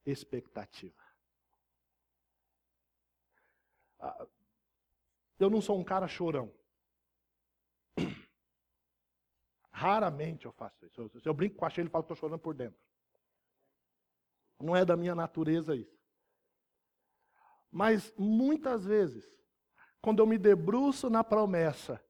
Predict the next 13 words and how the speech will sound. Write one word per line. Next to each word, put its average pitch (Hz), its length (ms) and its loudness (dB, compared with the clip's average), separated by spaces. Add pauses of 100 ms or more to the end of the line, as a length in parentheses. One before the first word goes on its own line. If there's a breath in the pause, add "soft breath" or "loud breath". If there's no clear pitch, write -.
(360)
de 147 160 -6
que 165 180 -6
um 175 160 -4
dia 110 340 -12 (2500)
eu 143 100 -2
estarei 131 360 -4
diante 127 280 -10
de 120 120 -14
Jesus, 101 500 -14 (880)
ah, 104 200 -10
isso 98 280 -16
mexe 104 260 -14
comigo. 95 420 -20